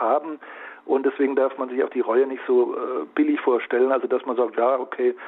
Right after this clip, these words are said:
dumm gelaufen, mache ich nicht wieder, sondern schwere Sünde hat meistens eine tiefe Verwurzelung, dass es gar nicht so einfach ist,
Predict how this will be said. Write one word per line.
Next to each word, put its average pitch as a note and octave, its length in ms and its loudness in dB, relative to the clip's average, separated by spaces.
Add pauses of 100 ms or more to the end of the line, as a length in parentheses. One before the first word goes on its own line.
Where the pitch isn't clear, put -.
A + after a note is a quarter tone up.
(140)
dumm D#3 160 2
gelaufen, C#3+ 380 2
mache C#3+ 180 0
ich D3+ 80 -2
nicht E3 160 -4
wieder, D#3 240 2
sondern C3+ 280 0 (460)
schwere C3 360 2
Sünde D3 340 0
hat C3 200 -2
meistens C3 420 -2
eine A#2+ 200 0
tiefe D#3+ 360 -2
Verwurzelung, C#3 560 0
dass B2+ 160 0
es C3+ 100 -4
gar C3 140 0
nicht C3+ 140 -4
so - 80 2
einfach C#3+ 340 -2
ist, B2 180 2